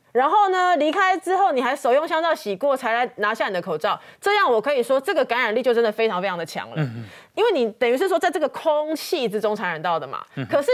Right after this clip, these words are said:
Speaker 1: 假设他不是这个动作，他坐下来了，他的手也摸过了桌面，
Speaker 2: 嗯。嗯。
Speaker 1: 他的手也摸了椅子，然后他离开了这个咖啡馆之后，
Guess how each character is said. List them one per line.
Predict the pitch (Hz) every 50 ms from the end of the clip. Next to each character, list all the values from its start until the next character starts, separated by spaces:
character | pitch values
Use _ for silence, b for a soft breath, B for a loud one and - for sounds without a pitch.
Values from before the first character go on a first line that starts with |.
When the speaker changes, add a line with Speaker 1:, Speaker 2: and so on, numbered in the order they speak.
| 480
Speaker 1:
假 | - 508 - 240 254
设 | - 427 403
他 | 381 339 381
不 | 381 - 269 262 320
是 | 330 440 403
这 | 415 403
个 | 320 269
动 | - 330 294 262 262
作， | 269 302 262
他 | 254 - 381
坐 | 392 - 415 392 320
下 | - - 359 330 269
来 | 226 202 208
了， | 214 208
他 | 233 269 311
的 | 320 311
手 | - - 226 208
也 | 214 202 180
摸 | 180 208 226 226
过 | 226 247 233 202
了 | 180 170
桌 | 160 135 180 175 175
面， | 170 180 180 165 107 - - -
Speaker 2:
嗯。 | - 143
嗯。 | 117 104 B B B
Speaker 1:
他 | 370 403 440
的 | 415 415
手 | - 302 277 269
也 | 254 240
摸 | 247 269 311 320
了 | 311 302 269
椅 | - 220 202 175 170
子， | 156 - 180 185 170 143 - - _
然 | - 240 269 277 311
后 | 311 440 392 349
他 | - 370 359 359 359 349 381 - _ _ _ _ _ _
离 | - 220 233 254 294 330
开 | - - 381 359 370
了 | 320 277
这 | - 349
个 | 320
咖 | 294 294 302 302
啡 | 294 302
馆 | 285 269 196 185
之 | 180 - 269
后， | 254 311 339 285 214